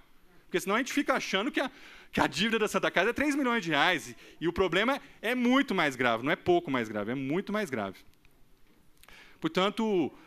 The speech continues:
é, essa questão das finanças públicas terá que ser resolvido.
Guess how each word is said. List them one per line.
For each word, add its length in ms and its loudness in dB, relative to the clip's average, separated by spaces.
é, 960 0
essa 220 -2
questão 340 0
das 180 -4
finanças 460 -6
públicas 720 -6
terá 300 2
que 100 -4
ser 240 0
resolvido. 720 -2